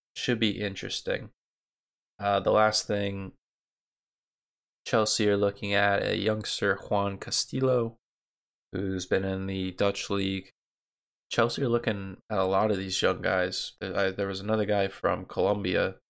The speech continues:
or he's a young Ecuadorian who plays in South America that they're looking at, too. And the last bit of transfer news I wanted to talk about was, uh, Erling Haaland.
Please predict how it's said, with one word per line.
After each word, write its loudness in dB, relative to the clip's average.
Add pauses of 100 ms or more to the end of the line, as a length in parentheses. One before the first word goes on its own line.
(800)
or 2
he's -2
a -4
young 0
Ecuadorian 0
who -8
plays 0
in -8
South -2
America -2
that -4
they're 0
looking -2
at, -6 (580)
too. 0 (1700)
And 2
the 0
last 2
bit 4
of 4
transfer -4
news -2
I 2
wanted -2
to -4
talk -8
about 2
was, 0
uh, 2
Erling 2
Haaland. 0